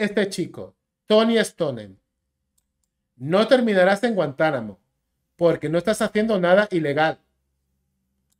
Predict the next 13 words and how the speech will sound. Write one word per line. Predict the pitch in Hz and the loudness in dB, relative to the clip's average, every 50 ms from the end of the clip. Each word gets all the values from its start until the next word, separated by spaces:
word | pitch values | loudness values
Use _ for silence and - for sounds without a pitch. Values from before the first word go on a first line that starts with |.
| _ _ _ - | _ _ _ -10
Oye, | - 151 165 220 220 208 | -8 -4 -2 -2 -2 -2
Jorge, | - - 175 202 220 - - 247 190 156 - _ _ _ - | 2 4 4 4 4 2 0 0 0 0 -2 _ _ _ -10
¿este | - 156 151 - 190 196 | -10 -8 -4 -4 -4 -4
chico | 233 226 - 226 | -4 -4 -4 -4
es | 202 - | -4 -2
un | 214 208 | -2 -2
enfermo | 190 190 190 202 190 196 190 185 | -2 -2 -2 -2 0 0 0 2
también? | 185 175 170 170 180 208 277 339 _ _ _ _ _ _ _ _ _ _ _ _ _ _ _ _ _ _ _ _ _ _ _ _ _ _ _ _ _ _ _ _ _ _ _ _ _ _ _ _ _ _ _ _ _ _ _ _ _ _ _ _ _ _ _ _ _ _ _ _ _ | 2 0 0 0 -6 -6 -6 -8 _ _ _ _ _ _ _ _ _ _ _ _ _ _ _ _ _ _ _ _ _ _ _ _ _ _ _ _ _ _ _ _ _ _ _ _ _ _ _ _ _ _ _ _ _ _ _ _ _ _ _ _ _ _ _ _ _ _ _ _ _
Es | - 110 - - | -20 -18 -16 -8
que | - 202 208 202 202 - - | -4 -4 -4 -4 -6 -12 -12
ilegal | 143 139 131 127 117 107 107 107 110 131 | -10 -8 -8 -8 -10 -10 -12 -12 -10 -8
no | 165 180 185 | -6 -4 -4
es | 220 339 403 403 - _ | -4 -6 -8 -12 -16 _